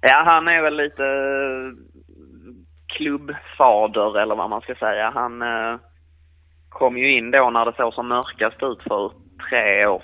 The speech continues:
sedan eller vad det var och, eh, liksom lugnade ner allting och nu har han ju träffat rätt med väldigt många värvningar och, eh, nej, men han, han känns som att, eh,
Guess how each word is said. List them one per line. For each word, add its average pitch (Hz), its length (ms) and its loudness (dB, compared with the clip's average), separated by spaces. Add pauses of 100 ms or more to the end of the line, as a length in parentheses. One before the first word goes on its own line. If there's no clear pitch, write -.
sedan 107 140 -10
eller 95 180 -4
vad 90 140 -2
det 95 40 -4
var 90 320 -2
och, - 360 -14
eh, 104 320 2 (520)
liksom 117 460 -4
lugnade 123 480 4
ner 120 340 2
allting 110 720 0
och 104 320 0 (800)
nu 120 160 -4
har 117 220 4
han 123 220 4
ju 117 180 -6
träffat 120 520 -2
rätt 120 300 0
med 113 340 -4 (160)
väldigt 123 360 2
många 120 240 0
värvningar 113 640 2
och, 101 260 -4 (220)
eh, - 340 -6 (640)
nej, 139 280 6
men 151 120 -2
han, 139 280 0
han 139 280 -2
känns 135 320 -4
som 127 140 -10
att, - 280 -8
eh, 117 520 -4